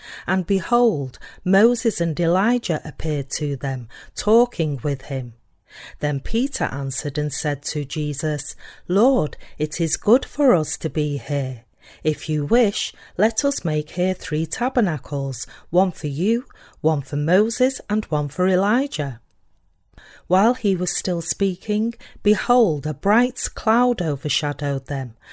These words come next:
and suddenly a voice came out of the cloud, saying, "This is my beloved Son, in whom I am well pleased. Hear him." And when the disciples heard it,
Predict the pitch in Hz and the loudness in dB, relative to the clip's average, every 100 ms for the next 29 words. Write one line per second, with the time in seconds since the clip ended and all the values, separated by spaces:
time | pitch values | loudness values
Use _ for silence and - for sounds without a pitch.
0 | - - 147 - - 240 254 165 143 143 | -16 -8 -2 0 4 4 4 0 0 0
1 | 147 135 170 180 - - 175 170 185 226 | -2 2 2 2 -2 -2 -2 0 2 0
2 | - 202 - 143 - 151 143 139 135 - | -2 -6 -4 -8 -6 -4 -2 -4 -6 -12
3 | - - - 190 202 208 214 214 - - | -20 -6 0 2 4 2 0 -4 -10 -20
4 | - 151 180 262 - 262 - 208 196 202 | -14 -4 0 2 2 0 0 0 0 0
5 | 185 180 175 202 247 - - - 196 156 | 0 0 2 2 0 -2 -4 0 0 0
6 | 127 - - - 156 160 139 233 240 240 | -4 -12 -20 -8 -2 -2 2 4 6 4
7 | 254 165 165 165 160 156 180 185 180 - | 2 -2 0 0 -2 2 2 2 0 -2
8 | 180 151 135 - - - - - - 220 | -2 -2 -4 -6 -10 -14 -20 -20 -4 4
9 | 226 233 - 156 143 123 _ _ _ _ | 6 6 2 -4 -4 -8 _ _ _ _
10 | - - - 180 160 - 180 190 165 156 | -18 -18 -8 -2 -2 2 2 2 -2 -2
11 | - 165 165 - 147 139 - 196 220 262 | -2 -2 -2 -2 -4 -4 -2 2 4 2
12 | 262 139 - | 0 -6 -6